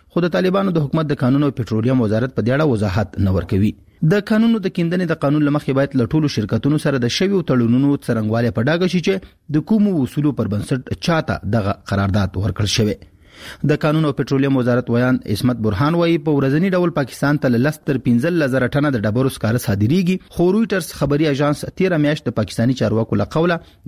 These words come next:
دا اندازه په میاشتني ډول پنځه سوه زره ټنه یاده کړې وه. د کانونو او پټرولیم وزارت ویان وایي، د دوی د جیولوجیکي څېړنو پر بنسټ په ټول افغانستان کې د ډبرو سکرو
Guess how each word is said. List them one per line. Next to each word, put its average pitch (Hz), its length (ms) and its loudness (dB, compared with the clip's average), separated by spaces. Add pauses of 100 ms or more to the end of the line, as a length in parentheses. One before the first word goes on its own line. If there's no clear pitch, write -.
(120)
دا 135 140 2
اندازه 117 340 0
په 110 140 2
میاشتني 117 400 0
ډول 175 260 0
پنځه 120 300 0
سوه 104 260 0
زره 101 220 0
ټنه 98 240 2
یاده 101 260 -2
کړې 98 160 2
وه. 104 100 0 (360)
د 160 100 -2
کانونو 196 280 0
او 151 100 -6
پټرولیم 165 400 0
وزارت 156 340 -2
ویان 143 300 2
وایي، 156 180 0
د 117 100 0
دوی 131 160 2
د 127 140 0
جیولوجیکي 110 560 0
څېړنو 135 480 0
پر 104 140 0
بنسټ 156 360 -2
په 151 140 0
ټول 185 160 2
افغانستان 139 440 0
کې 135 140 -2
د 104 120 0
ډبرو 123 300 0
سکرو 120 240 0